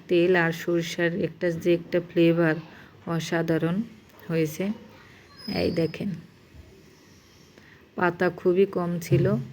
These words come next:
পাতা একদম মানে নরম হয়ে, মানে অল্প একটু বোঝা যাচ্ছে, পাঁচটা পাতা ছিল। তো এখন খেতে বসবো, খেতে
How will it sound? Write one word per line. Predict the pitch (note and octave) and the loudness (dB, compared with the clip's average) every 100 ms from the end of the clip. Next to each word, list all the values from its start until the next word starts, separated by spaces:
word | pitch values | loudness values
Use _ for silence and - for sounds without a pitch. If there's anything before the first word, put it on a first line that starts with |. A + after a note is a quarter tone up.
| - - - - | -18 -20 -20 -10
পাতা | G#3 E3 F#3 F3 E3+ | -6 -4 -2 2 2
একদম | E3 E3 F3 F#3+ G#3 G#3 - - - - E3+ | 2 0 0 2 0 -2 -8 -20 -20 -10 -6
মানে | E3 E3 E3 E3 E3 | -2 0 0 0 0
নরম | F3 E3+ F3+ E3 | 2 2 0 0
হয়ে, | E3 E3+ F3+ A#3+ - - - - - - - - _ - - | 0 2 2 0 -4 -12 -20 -20 -20 -20 -20 -20 _ -16 -6
মানে | F#3 F3 A#3+ F#3 | -2 -2 2 2
অল্প | F#3 F#3+ | 4 4
একটু | F#3+ F#3 F3 | 2 0 0
বোঝা | E3+ D#3+ | 2 4
যাচ্ছে, | D#3 D#3 - - D#3 - _ - - - _ _ _ _ - - _ - - - - - - - | 2 0 -6 -14 -14 -16 _ -20 -20 -20 _ _ _ _ -20 -20 _ -20 -20 -20 -20 -20 -20 -8
পাঁচটা | F3+ E3+ - F#3 F3 | -6 -6 -6 -6 -4
পাতা | E3+ F3 E3 | -4 -4 -6
ছিল। | - E3+ F3 A#3+ - - - - - - - _ _ - - - - - - - - - | -6 -2 -2 -2 -8 -20 -20 -20 -20 -20 -20 _ _ -20 -20 -20 -20 -20 -20 -20 -20 -8
তো | - G#3 G3+ | 2 4 4
এখন | G#3 G#3 G#3 | 2 0 0
খেতে | G3+ G3+ F#3 | 0 2 4
বসবো, | F#3 F3 F3 G#3 A#3+ - - - - - - - C#5 - - - - - - - - - - - - | 4 2 0 -2 -4 -12 -20 -20 -20 -20 -20 -20 -20 -20 -20 -20 -20 -20 -20 -20 -20 -20 -20 -20 -8
খেতে | - F#3+ F#3+ | 0 2 4